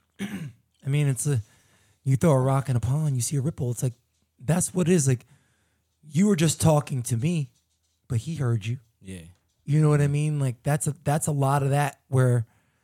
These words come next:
Speaker 1: you might be having a conversation with someone, but it's like, you don't know.
Speaker 2: Yeah.
Speaker 1: You, you, like, that's the,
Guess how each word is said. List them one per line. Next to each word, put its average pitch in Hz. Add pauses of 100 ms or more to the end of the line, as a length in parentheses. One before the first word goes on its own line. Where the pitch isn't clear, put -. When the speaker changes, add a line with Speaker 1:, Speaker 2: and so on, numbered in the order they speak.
(520)
Speaker 1:
you 156
might 180
be 143
having 143
a 131
conversation 139
with 120
someone, 113 (840)
but 117
it's 117
like, 117 (380)
you 127
don't 139
know. 127 (180)
Speaker 2:
Yeah. 90
Speaker 1:
You, 190
you, 165
like, 165
that's 175
the, 208